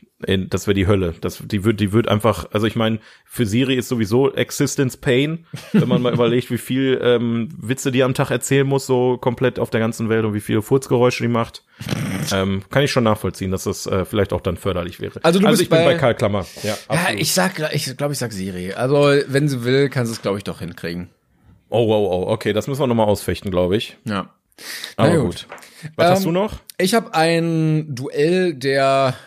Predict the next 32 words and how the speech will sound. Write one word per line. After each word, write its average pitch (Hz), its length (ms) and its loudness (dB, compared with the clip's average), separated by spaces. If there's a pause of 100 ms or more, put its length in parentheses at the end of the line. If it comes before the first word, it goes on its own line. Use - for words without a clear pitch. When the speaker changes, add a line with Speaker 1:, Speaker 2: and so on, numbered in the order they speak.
Speaker 2:
Bösewichte, 190 680 0 (280)
so 135 160 -2
halb. 139 260 2
Speaker 1:
<laughs> - 40 -14 (480)
Speaker 2:
Äh, 151 240 2
ich 160 120 -2
hab 180 240 -2
Hannibal 220 560 0 (720)
aus 110 200 -2
Speaker 1:
Ja. 117 320 -2
Speaker 2:
Schweigen 123 260 -4
der 120 60 0
Lämmer 156 380 0
gegen, 156 480 2
jetzt 117 220 -4
muss 156 120 -2
ich, - 240 -14
weiß 127 140 -6
nicht 151 80 -4
genau, 131 180 -2
wie 131 60 2
er 123 80 4
heißt, 147 320 0
der, 123 960 4
äh, - 180 -20
Typ 180 200 -2
aus 139 240 0
No 147 160 0
Country 170 320 -2
for 147 240 0
Old 139 160 -2
Men. 104 460 -4